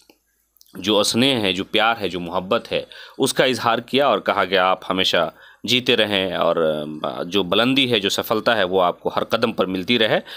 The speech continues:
तो इन सारी चीज़ों को लेकर के, रिश्तों को लेकर के जो प्रेम है, भाव है, जज्बात है,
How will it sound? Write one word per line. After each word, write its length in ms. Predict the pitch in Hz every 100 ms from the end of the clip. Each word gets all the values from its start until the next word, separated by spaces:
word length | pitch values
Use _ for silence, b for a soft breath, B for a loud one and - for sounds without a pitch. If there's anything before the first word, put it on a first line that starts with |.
| B B -
तो 80 | 165
इन 80 |
सारी 260 | 165 127 127
चीज़ों 280 | 120 113 110
को 100 | 104
लेकर 280 | 98 101 95
के, 180 | 120
रिश्तों 360 | 101 104 - 156
को 100 | 120
लेकर 280 | 101 95 95
के 80 | 95
जो 100 | 87
प्रेम 380 | 92 107 113
है, 120 | 101 82
भाव 300 | 92 101 101
है, 60 |
जज्बात 460 | 85 85 98 110 -
है, 140 | 78